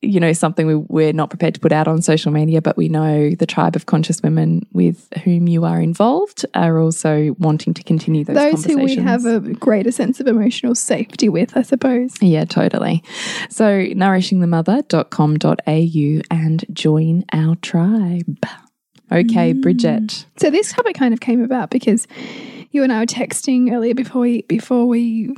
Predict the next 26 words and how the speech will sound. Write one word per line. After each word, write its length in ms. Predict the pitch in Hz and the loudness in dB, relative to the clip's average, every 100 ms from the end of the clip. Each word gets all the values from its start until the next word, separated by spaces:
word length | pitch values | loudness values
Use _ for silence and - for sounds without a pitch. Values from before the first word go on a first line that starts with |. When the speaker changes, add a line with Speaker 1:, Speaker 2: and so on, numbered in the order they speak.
| - | -2
Speaker 2:
you 120 | 220 | 2
know, 280 | 214 240 285 | 2 0 0
Speaker 1:
Yeah. 220 | 220 220 | 2 2
Speaker 2:
hopped 100 | 277 | 2
on 100 | 240 247 | 0 0
to 100 | 262 | -2
record. 520 | 247 226 240 262 - - - - - - 277 | -2 -2 0 -2 -4 -16 -20 -20 -20 -10 -2
And 540 | 277 269 277 269 - - | 0 2 2 0 -4 -2
we 120 | 294 | 0
both 500 | 247 277 427 554 - | 0 -2 0 0 -2
kind 300 | - 277 277 | -4 0 0
of, 180 | 294 262 - _ _ - | 0 -4 -10 _ _ -4
you 140 | 285 | 0
know, 180 | 262 269 | 2 0
conjured 420 | - 302 302 302 | -2 0 0 2
up 220 | 285 - - | 0 0 0
this 180 | 302 | 0
similar 680 | - - - - 254 269 302 | 0 -6 -6 -2 0 2 0
topic. 580 | 311 311 415 453 - - | 0 -2 0 0 -2 -4
This 140 | 247 | 0
Speaker 1:
Yeah, 80 | 226 269 | 2 4
Speaker 2:
topic. 40 | 320 - | 2 0
Speaker 1:
which 40 | |
is 160 | 302 269 | -2 2
so 140 | 240 | 2
funny. 380 | 247 190 175 | 2 0 0